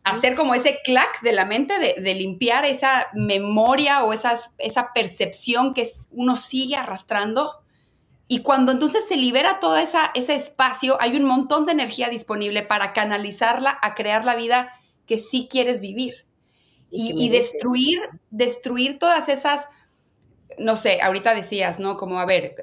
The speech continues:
Speaker 1: sí, ¿cómo se ama lo que es? La única forma que yo he encontrado que me lo enseñó esta herramienta es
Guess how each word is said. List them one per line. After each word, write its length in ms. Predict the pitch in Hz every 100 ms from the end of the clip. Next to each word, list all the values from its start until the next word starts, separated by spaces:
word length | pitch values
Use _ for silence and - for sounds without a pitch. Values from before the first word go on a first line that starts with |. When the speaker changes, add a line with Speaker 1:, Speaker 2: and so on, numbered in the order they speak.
| 180
Speaker 1:
sí, 280 | - 262 165
¿cómo 240 | 294 415
se 180 | - 208
ama 220 | 208 226
lo 160 | 214 -
que 240 | 175 185
es? 280 | 165 - - _ -
La 140 | 196
única 340 | 214 254 262 202
forma 340 | 208 202 208
que 120 | 175
yo 80 | 180
he 40 |
encontrado 460 | 185 190 190 185 185
que 100 | 185
me 200 | 180 175
lo 140 | 175
enseñó 340 | 180 175 180 185
esta 160 | 180
herramienta 560 | 208 180 180 180 196 208
es 260 | 190 262